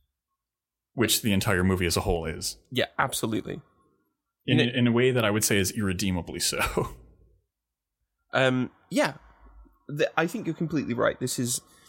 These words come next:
Speaker 2: you know, Marxists have always thought the petty bourgeois would, would, would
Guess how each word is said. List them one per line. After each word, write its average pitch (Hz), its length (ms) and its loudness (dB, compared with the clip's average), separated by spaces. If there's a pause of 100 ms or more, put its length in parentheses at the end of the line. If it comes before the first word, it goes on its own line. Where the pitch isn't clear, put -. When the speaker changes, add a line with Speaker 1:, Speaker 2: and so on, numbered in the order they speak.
(240)
Speaker 2:
you 180 160 4
know, 190 80 4 (760)
Marxists 170 800 0 (180)
have 120 160 -2
always 139 340 2
thought 117 200 0
the 107 40 -4
petty 110 200 -2
bourgeois 110 400 0
would, 107 260 -4
would, 110 420 -6
would 110 200 -4